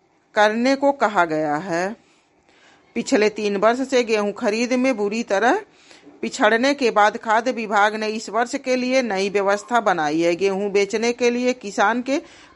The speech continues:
पंजीकरण का काम तो शुरू करा दिया गया है। इस बार अप्रैल की जगह मार्च में गेहूं खरीद शुरू करने की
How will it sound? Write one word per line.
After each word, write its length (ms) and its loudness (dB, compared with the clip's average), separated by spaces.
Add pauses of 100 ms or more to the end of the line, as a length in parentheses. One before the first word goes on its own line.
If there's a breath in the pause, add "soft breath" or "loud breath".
पंजीकरण 640 2
का 160 2
काम 340 2
तो 200 -4
शुरू 280 -6
करा 420 0
दिया 300 -2
गया 260 0
है। 220 -2
इस 220 -8
बार 220 2
अप्रैल 460 0
की 160 -10
जगह 260 0
मार्च 360 0
में 200 -4
गेहूं 240 -2
खरीद 380 -4
शुरू 260 -4
करने 420 0
की 180 -4